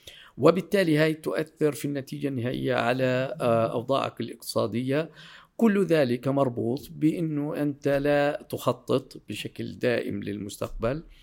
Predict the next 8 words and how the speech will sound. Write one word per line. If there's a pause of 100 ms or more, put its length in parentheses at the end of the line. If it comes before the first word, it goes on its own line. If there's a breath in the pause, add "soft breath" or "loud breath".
(520 soft breath)
أنت
لا،
آه، (280 loud breath)
تبني
اقتصاديات (200)
إنتاجية
وإنما
استهلاكية،